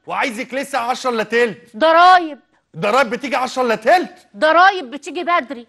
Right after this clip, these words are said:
Speaker 1: ضرايب بتيجي بدري؟
Speaker 2: اه، بتيجي في اول السنه.
Speaker 1: اه، عشان مسلسلات رمضان. اه.
Speaker 2: أيوة.
Speaker 1: اه.
Speaker 2: انا هو قال
Speaker 1: سخافة.
Speaker 2: لك خالد مرجحه، ده بيقول لك خالد ضرايب.
Speaker 1: ايوه، خالد ضرايب.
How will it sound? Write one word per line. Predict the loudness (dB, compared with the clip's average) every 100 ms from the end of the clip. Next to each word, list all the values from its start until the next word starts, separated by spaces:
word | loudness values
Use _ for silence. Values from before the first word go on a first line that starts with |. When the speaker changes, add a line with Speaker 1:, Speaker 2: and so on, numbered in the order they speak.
| _
Speaker 1:
ضرايب | -2 0 0 -2
بتيجي | -8 -6 -2
بدري؟ | 0 0 -6 -4
Speaker 2:
اه، | 0 2 4 2 -2
بتيجي | -6 -10
في | -4 -4
اول | -4 -8
السنه. | -10 -6 -6 -6 -12 _ -4
Speaker 1:
اه، | 2 4 4
عشان | 2 -6
مسلسلات | -10 -8 -8 -4 -4 -2
رمضان. | -2 0 2 4 2 0 0
اه. | 2 2 0
Speaker 2:
أيوة. | -2 -8 -16 -16 -2
Speaker 1:
اه. | 4 6 6 4 -2 _ _ _
Speaker 2:
انا | -2 0
هو | 2
قال | 2 2 2 0
Speaker 1:
سخافة. | -4 -4 -6 -6
Speaker 2:
لك | -6
خالد | -6 -6 -6
مرجحه، | -8 -8 -6 -4 -4 -4
ده | -6
بيقول | -2 -2 -4
لك | -8 -6
خالد | -4 -4 -4 -2
ضرايب. | 2 2 2 0
Speaker 1:
ايوه، | 0 0
خالد | 0 -4 -2
ضرايب. | 0 2 2 0